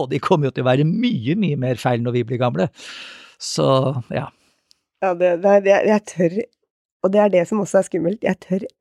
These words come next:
Speaker 2: nesten ikke å tenke den tanken ut.
Speaker 1: Nei.
Speaker 2: Hvordan det blir når vi kommer på
Speaker 1: Jeg har
Speaker 2: sykehjem.
Speaker 1: bestemt meg for at jeg skal bli superinteressert i sport, for det er det eneste som går på T V døgnet rundt, og da hvis jeg bare klarer å følge med på all mulig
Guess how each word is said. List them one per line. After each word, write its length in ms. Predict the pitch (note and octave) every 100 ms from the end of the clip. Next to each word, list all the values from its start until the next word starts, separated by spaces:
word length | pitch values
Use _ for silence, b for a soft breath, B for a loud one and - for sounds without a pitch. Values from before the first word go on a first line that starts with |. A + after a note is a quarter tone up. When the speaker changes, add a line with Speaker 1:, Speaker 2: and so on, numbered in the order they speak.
| G3+
Speaker 2:
nesten 640 | A3 - - - _ F#3 -
ikke 320 | F#3 _ -
å 120 | - -
tenke 400 | - F#3 - F3
den 140 | E3+ E3+
tanken 380 | E3+ - D3+
ut. 240 | D3 _ _ _ _ _ -
Speaker 1:
Nei. 160 | A#2 A#2 -
Speaker 2:
Hvordan 320 | G3 F#3+ F#3+ F#3+
det 40 | F3+
blir 160 | E3 E3+
når 140 | E3+
vi 60 | G3
kommer 320 | - A3+ A3+
på 160 | G#3+ C3
Speaker 1:
Jeg 80 |
har 80 | C3+
Speaker 2:
sykehjem. 100 | D3+ E3
Speaker 1:
bestemt 340 | F#3 - -
meg 140 | C#3 -
for 140 | D3
at 80 | C3+
jeg 80 | C3+
skal 200 | - D3
bli 160 | C3+ C#3 D3+ _ _ -
superinteressert 1000 | - - E3 C3+ - D#3 C#3+ B2+ D3+ C#3
i 40 | D#3+
sport, 440 | - - - - -
for 160 | - D3+
det 60 | D3+
er 120 | B2+
det 80 | D3
eneste 280 | C3 G#2+ - -
som 160 | C#3
går 100 | B2 -
på 80 | -
T 120 | C3+ B2
V 80 | C#3+
døgnet 280 | A#2 A2 A#2+
rundt, 320 | E3+ - - - -
og 180 | D3 C3+
da 80 | B2 A#2+
hvis 140 | B2 -
jeg 140 | C3
bare 240 | C3 B2
klarer 260 | - C3+ A2+
å 60 | B2
følge 240 | C#3+ A2+
med 80 | - -
på 80 | -
all 200 | C#3+ D3 D#3
mulig 220 | C#3+ C3+